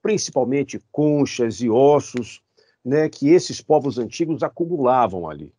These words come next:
acumulavam na beira da praia, é, e desconfia-se que eles faziam isso pra fins de, de rituais, né, e de enterramentos também.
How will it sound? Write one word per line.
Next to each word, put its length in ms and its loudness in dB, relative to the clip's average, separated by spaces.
acumulavam 560 -2
na 120 -4
beira 180 -2
da 140 -4
praia, 480 2
é, 400 -2
e 220 -4
desconfia-se 920 -2
que 120 -2
eles 160 -2
faziam 380 -2
isso 200 -4
pra 140 -2
fins 260 -2
de, 340 -4
de 140 -6
rituais, 600 2
né, 220 -2
e 200 -4
de 180 2
enterramentos 760 0
também. 360 -6